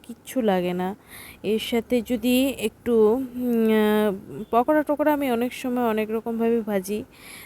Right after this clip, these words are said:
যেমন পেঁয়াজির বড়া ভাজি, তারপরে এদিকে বেগুনি বানাই। কিন্তু আজকে আমি ফার্স্ট টাইম চিকেনের বড়ার সাথে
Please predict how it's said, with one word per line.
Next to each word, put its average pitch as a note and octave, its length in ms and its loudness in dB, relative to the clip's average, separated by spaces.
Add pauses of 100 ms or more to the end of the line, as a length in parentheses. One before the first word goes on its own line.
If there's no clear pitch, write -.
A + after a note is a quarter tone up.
(140)
যেমন G3+ 400 0
পেঁয়াজির G#3 520 0 (420)
বড়া G3+ 240 2
ভাজি, G#3 420 -2 (760)
তারপরে F#3 460 0 (100)
এদিকে F#3 440 -2 (360)
বেগুনি G3+ 520 2
বানাই। G3 420 2 (680)
কিন্তু A#3 340 -4 (120)
আজকে G3 420 0
আমি A#3 180 0
ফার্স্ট G#3+ 560 -2
টাইম G#3 300 0 (460)
চিকেনের A#3 500 0
বড়ার G#3 320 4
সাথে A3 360 -4